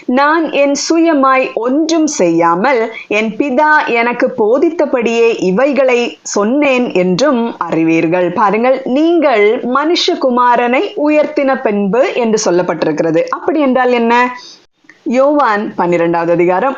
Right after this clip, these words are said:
முப்பத்திரெண்டாவது வசனம், "நான் பூமியிலிருந்து உயர்த்தப்பட்டிருக்கும் போது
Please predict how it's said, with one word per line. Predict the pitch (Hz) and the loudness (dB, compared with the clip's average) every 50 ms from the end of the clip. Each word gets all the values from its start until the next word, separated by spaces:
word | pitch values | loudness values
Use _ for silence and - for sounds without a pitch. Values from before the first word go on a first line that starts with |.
| - - | -4 -4
முப்பத்திரெண்டாவது | 302 320 330 - 320 - 262 233 214 196 202 196 190 | -4 -2 -2 -2 -2 0 0 0 0 0 0 0 2
வசனம், | 196 175 160 165 - 180 160 170 160 151 - - | 0 0 0 0 -2 -2 0 0 -2 -4 -6 -6
"நான் | - 277 294 311 302 269 233 214 208 214 247 262 - 214 220 | -2 0 0 2 2 2 2 2 0 0 -2 -4 -4 -4 -2
பூமியிலிருந்து | 226 294 320 339 339 339 320 311 294 285 277 269 269 262 254 247 262 269 262 | 0 2 2 2 2 2 2 2 2 2 2 2 2 2 2 2 2 2 2
உயர்த்தப்பட்டிருக்கும் | - - 233 247 254 262 302 311 294 302 - - 320 302 311 - - _ 277 269 269 - - - 269 220 214 202 208 - 233 202 180 | 0 -2 -2 0 0 2 2 0 0 -2 -4 -4 -4 -4 -4 -6 -8 _ -8 -8 -8 -8 -8 -6 -2 0 0 0 0 0 0 0 2
போது | 165 160 151 151 147 220 285 269 226 233 233 | 2 2 0 2 2 2 4 4 2 0 -2